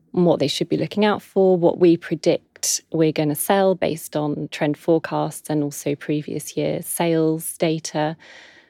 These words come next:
And as well as that, we're always looking for key vintage pieces. So we always know we wanna look for vintage Levi's. We've always got certain types of clothing, uh, like seventies metal zipper dresses, things like that,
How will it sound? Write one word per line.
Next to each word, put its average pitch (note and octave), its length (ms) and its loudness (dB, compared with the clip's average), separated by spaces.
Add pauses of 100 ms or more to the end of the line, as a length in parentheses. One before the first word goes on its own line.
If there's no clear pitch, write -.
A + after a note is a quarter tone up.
(140)
And F#3+ 120 2
as F#3 140 2
well F#3+ 160 8
as F3 140 2
that, D#3+ 180 -2
we're F#3 140 4
always F3 320 6
looking D#3+ 260 -2
for - 120 -4
key D#3 300 0
vintage D3 420 -4
pieces. - 420 -6
So E3 240 2
we E3+ 200 4
always D3 420 2
know C3+ 240 -8
we E3+ 120 -8
wanna D3 280 -2
look C#3 220 -2
for - 120 -4
vintage C#3+ 380 -4
Levi's. C#3+ 720 -4
We've D3 280 0
always C#3+ 560 -2 (440)
got - 300 2
certain D3 840 0
types - 500 -4
of D#3 80 -6
clothing, C#3+ 960 0
uh, D#3 380 -6
like - 400 -10
seventies C#3 680 -4
metal C#3+ 340 -4
zipper - 260 -8
dresses, D3 520 -2
things D#3 380 0
like - 140 -4
that, - 220 -4